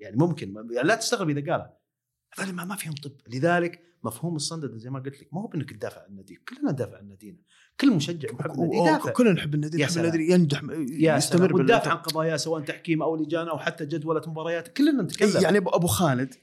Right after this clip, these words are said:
Speaker 2: و-، ولا أقطع كلام كله بالخير.
Speaker 1: إيه.
Speaker 2: الموسم اللي راح تحديدا، أنا ما أبي أذكر الأمور صارت الموسم اللي راح. لا، إحنا تكلمنا فيها وخلصنا، إحنا موسم جديد و، وكذا وكذا.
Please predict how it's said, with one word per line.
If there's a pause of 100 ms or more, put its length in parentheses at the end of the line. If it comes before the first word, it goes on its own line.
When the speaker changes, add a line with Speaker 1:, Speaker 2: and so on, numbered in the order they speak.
(160)
Speaker 2:
و-،
ولا
أقطع
كلام
كله
بالخير.
Speaker 1:
إيه. (200)
Speaker 2:
الموسم
اللي
راح
تحديدا،
أنا
ما
أبي
أذكر
الأمور
صارت
الموسم
اللي
راح.
لا،
إحنا
تكلمنا
فيها
وخلصنا،
إحنا
موسم
جديد
و،
وكذا
وكذا.